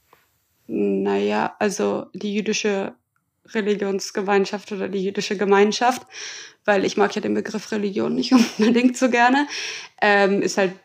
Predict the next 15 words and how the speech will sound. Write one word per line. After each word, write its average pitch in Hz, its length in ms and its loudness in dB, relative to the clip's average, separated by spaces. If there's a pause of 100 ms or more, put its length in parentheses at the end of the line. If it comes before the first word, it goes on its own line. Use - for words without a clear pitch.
(100)
extrem 190 640 -2
betroffen 190 460 -4
davon, - 440 -6
ne? 226 260 -2 (120)
Also 190 540 2 (420)
das 208 200 0
ist 208 140 -6
halt 196 440 2 (180)
<laughs> - 360 -6
die 214 380 2
komplette 214 460 4
Eskalation 196 800 2
von 202 220 2
antisemitischen 196 840 2
Klischees, 208 680 -2